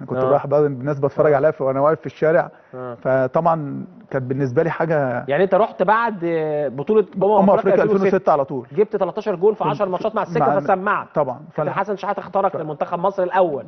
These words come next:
Speaker 1: تمام.
Speaker 2: آه.
Speaker 1: بعد كوتش أنا رحت، رحت في سني خالص بقى
Speaker 2: كان عمرو
Speaker 1: للأولمبي.
Speaker 2: زكي بقى وعماد متعب
Speaker 1: كان
Speaker 2: و-،
Speaker 1: كل الناس دي
Speaker 2: كل
Speaker 1: و-،
Speaker 2: الناس.
Speaker 1: والحضري وكابتن
Speaker 2: وعبد
Speaker 1: أحمد
Speaker 2: الحليم
Speaker 1: حسن، الناس
Speaker 2: علي
Speaker 1: دي
Speaker 2: و-،
Speaker 1: كلها.
Speaker 2: آه.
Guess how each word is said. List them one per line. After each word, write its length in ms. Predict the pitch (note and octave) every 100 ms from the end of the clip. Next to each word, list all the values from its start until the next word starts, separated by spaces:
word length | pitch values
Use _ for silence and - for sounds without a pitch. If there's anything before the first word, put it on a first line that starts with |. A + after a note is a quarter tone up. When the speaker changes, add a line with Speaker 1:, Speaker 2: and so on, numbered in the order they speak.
| -
Speaker 1:
تمام. 260 | D3 C#3 A#2 _
Speaker 2:
آه. 160 | C3+ C3
Speaker 1:
بعد 180 | C3 C#3+
كوتش 240 | F3+ F3+
أنا 140 | F3+ F3
رحت، 240 | E3+ -
رحت 200 | E3+ -
في 140 | D#3
سني 200 | - F3+
خالص 220 | E3+ E3+ C#3+
بقى 120 | D3
Speaker 2:
كان 100 | D#3
عمرو 100 | D#3+
Speaker 1:
للأولمبي. 180 | C#3+ F#3+
Speaker 2:
زكي 140 | F3+
بقى 180 | F3 F#3
وعماد 320 | E3 D3+ E3+
متعب 300 | F#3 F#3 F3+
Speaker 1:
كان 120 | D#3
Speaker 2:
و-، 40 | D3
Speaker 1:
كل 200 | F#3+ G3
الناس 260 | F3+ F3+
دي 80 | D#3
Speaker 2:
كل 80 | E3
Speaker 1:
و-، 40 |
Speaker 2:
الناس. 200 | - D#3
Speaker 1:
والحضري 580 | D3 C3+ C3 B2+ D3+ D#3
وكابتن 480 | D3+ C3+ C3 C3+ D3+
Speaker 2:
وعبد 140 | C3+ C#3
Speaker 1:
أحمد 120 | E3+
Speaker 2:
الحليم 220 | C#3 E3
Speaker 1:
حسن، 100 | E3+
الناس 180 | D3 E3
Speaker 2:
علي 100 | E3
Speaker 1:
دي 100 | D3
Speaker 2:
و-، 40 | E3
Speaker 1:
كلها. 260 | D3+ C3
Speaker 2:
آه. 380 | C#3+ C#3+ C#3 B2